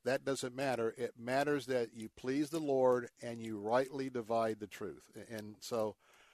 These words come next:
I, I think, Dave, that, uh, if we really wanna see, you know, um, an, an opportunity for there to be revival in this country, to some degrees, I think it has to start with, uh,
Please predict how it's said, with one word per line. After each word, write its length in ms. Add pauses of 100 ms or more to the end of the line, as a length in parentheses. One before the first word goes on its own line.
(240)
I, 240
I 60
think, 320
Dave, 320
that, 340
uh, 480
if 220
we 80
really 260
wanna 320
see, 560 (260)
you 120
know, 400 (640)
um, 480 (1040)
an, 160
an 100
opportunity 720
for 540
there 200
to 100
be 140
revival 460
in 60
this 120
country, 420 (920)
to 100
some 220
degrees, 340
I 100
think 220
it 80
has 240
to 80
start 380
with, 340
uh, 280